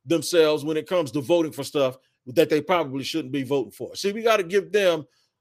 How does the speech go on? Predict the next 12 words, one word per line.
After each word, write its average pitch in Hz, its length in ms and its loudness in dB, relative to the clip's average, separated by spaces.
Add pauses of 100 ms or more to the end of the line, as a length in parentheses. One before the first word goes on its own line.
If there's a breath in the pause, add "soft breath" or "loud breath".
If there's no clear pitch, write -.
(120)
uh, 147 260 2 (220)
jumper 147 320 -2
cables. - 500 -8 (260)
We 160 120 2
have 185 180 4
to 160 80 -10
give 165 240 0
them, 170 440 0 (580 soft breath)
uh, 135 400 2 (1500)
never 127 240 -2
mind. 98 260 -18 (220)
Anyway, 180 460 2